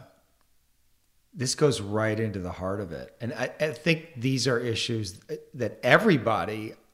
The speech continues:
wrestles with. I mean, even the most conscious couples, th-, this stuff still comes up because it's so vulnerable to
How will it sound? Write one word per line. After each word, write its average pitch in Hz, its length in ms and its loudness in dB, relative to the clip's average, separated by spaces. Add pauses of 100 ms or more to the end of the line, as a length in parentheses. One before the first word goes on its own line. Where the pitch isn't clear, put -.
(420)
wrestles 120 440 0
with. 98 200 -8
I 123 100 0
mean, 117 320 0
even 139 300 -2
the 123 80 0
most 113 440 0
conscious 117 720 -2 (760)
couples, 160 680 -2 (180)
th-, 127 160 -10
this 135 280 -2
stuff 113 460 0
still 139 380 2
comes 110 340 -4
up 107 220 0
because 110 240 -6
it's 117 160 -4
so 156 800 2 (720)
vulnerable 120 680 0
to 110 800 -2